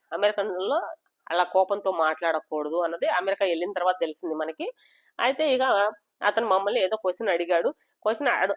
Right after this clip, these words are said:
అడుగుతుంటే అర్థం అవుతుంది నాకు, ఏ, ఇద్దరికీ అర్థం అవుతుంది, నాకు మా వారికి. కానీ అర్థమైంది కదా అని మనం ఆన్సర్ ఇచ్చామనుకోండి, ఆన్సర్ ఇవ్వడానికి మనం ఏదో తెలిసి తెలవని ఆన్సర్ ఇస్తే, ఆ, మనకి రిజెక్ట్ అంటాడు, ఎందుకు వచ్చిన తలకాయ నొప్పి అని చెప్పేసి no ఇంగ్లీష్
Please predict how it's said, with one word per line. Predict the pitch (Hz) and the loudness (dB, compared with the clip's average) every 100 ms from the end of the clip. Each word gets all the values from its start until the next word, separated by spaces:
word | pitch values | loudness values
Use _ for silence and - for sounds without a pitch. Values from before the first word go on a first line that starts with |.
| 180 | 2
అడుగుతుంటే | 202 254 302 294 294 | 2 2 -2 -2 -2
అర్థం | 370 196 233 349 | 0 2 4 4
అవుతుంది | 233 - - | 4 2 -4
నాకు, | 202 135 - - _ _ _ 196 | -4 -6 -12 -20 _ _ _ -8
ఏ, | 208 - 139 | -6 -4 -6
ఇద్దరికీ | 143 226 269 | -2 -2 2
అర్థం | 262 185 | 2 2
అవుతుంది, | 226 202 175 | 0 0 0
నాకు | 156 165 180 | -2 0 0
మా | 160 | 2
వారికి. | 156 165 - 196 - _ _ - | 4 2 -2 -10 -12 _ _ 0
కానీ | 214 294 | 2 4
అర్థమైంది | 180 139 214 285 285 | 2 2 2 2 2
కదా | 277 277 | 4 4
అని | 285 | 2
మనం | 247 226 | 2 4
ఆన్సర్ | 190 254 285 | 2 0 -6
ఇచ్చామనుకోండి, | 285 - 196 180 180 156 165 196 | -2 2 4 2 2 0 0 0
ఆన్సర్ | 202 262 277 | 0 0 2
ఇవ్వడానికి | 277 262 262 269 302 | 2 2 0 -2 -2
మనం | 240 269 294 254 185 156 151 143 139 127 _ _ _ - | 0 4 4 4 2 2 0 -2 -6 -12 _ _ _ -2
ఏదో | 214 226 240 | 0 2 2
తెలిసి | 220 226 254 | 0 -2 -4
తెలవని | 247 208 202 | 0 2 4
ఆన్సర్ | 180 208 208 208 | 2 0 -2 -8
ఇస్తే, | - 320 - - _ _ _ - | -2 0 0 -4 _ _ _ 4
ఆ, | 190 190 | 6 6
మనకి | 180 185 208 233 196 156 151 | 4 2 2 4 2 0 -2
రిజెక్ట్ | 196 233 - | -2 -2 0
అంటాడు, | 196 214 208 220 | 2 2 0 2
ఎందుకు | 208 208 | 0 -2
వచ్చిన | 226 226 | -4 -2
తలకాయ | 196 196 196 | 0 2 0
నొప్పి | 190 190 | 0 -2
అని | 190 | -4
చెప్పేసి | 208 - 233 339 370 180 | -6 -4 -2 -2 0 0
no | 180 190 | 2 2
ఇంగ్లీష్ | 202 202 202 - 427 | 2 -2 -8 -6 -8